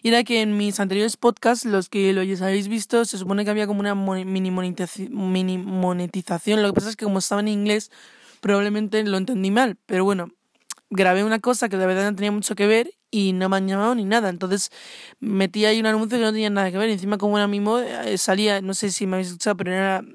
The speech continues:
lo ponía en el principio, que era, "Hola, soy Cristina, soy de España", no sé qué. "Utilizo Anchor para todo", no sé qué. Y claro, mm,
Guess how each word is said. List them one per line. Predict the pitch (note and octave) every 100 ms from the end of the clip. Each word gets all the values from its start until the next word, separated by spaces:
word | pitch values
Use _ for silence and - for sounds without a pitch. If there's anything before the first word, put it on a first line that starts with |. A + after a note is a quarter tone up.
| -
lo | F#3
ponía | F#3 G3
en |
el | G3
principio, | F3 F3+ A3+ G3
que |
era, | F#3+ F3+
"Hola, | - G#3+ E3+
soy | F3+ A#3+
Cristina, | A3 F#3+ - E3+ E3
soy | - - A#3
de |
España", | G#3 - F3 E3 F3 -
no |
sé | E3+ F#3
qué. | F3+ - _ - - - - -
"Utilizo | G#3+ G#3 A3 B3+
Anchor | B3 B3+ A3+ C#4 C4+
para | - F#3 F3
todo", | F#3+ F3+
no | F3+
sé | F3+
qué. | G3 G3 -
Y | A#3+ F#3+ F#3
claro, | E3+ G#3+ G3 F#3 -
mm, | G#3 F#3 F3+ F3+